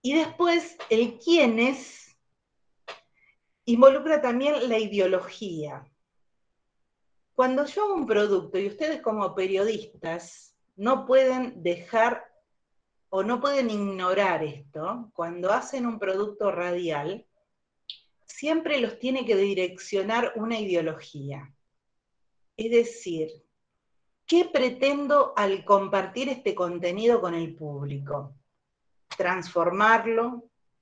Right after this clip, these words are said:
orientarlo, que consuma ciertas prácticas o que consuma cierto estilo cultural.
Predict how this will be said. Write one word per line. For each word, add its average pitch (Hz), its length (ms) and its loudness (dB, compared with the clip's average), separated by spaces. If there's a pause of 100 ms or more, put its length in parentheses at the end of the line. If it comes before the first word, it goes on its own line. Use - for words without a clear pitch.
(260)
orientarlo, 190 1400 2 (640)
que 233 180 2
consuma 226 880 0
ciertas 196 640 0
prácticas 208 1040 0
o 170 120 -6
que 156 140 -8
consuma 175 680 -4 (720)
cierto 214 920 0
estilo 226 640 0
cultural. 185 840 0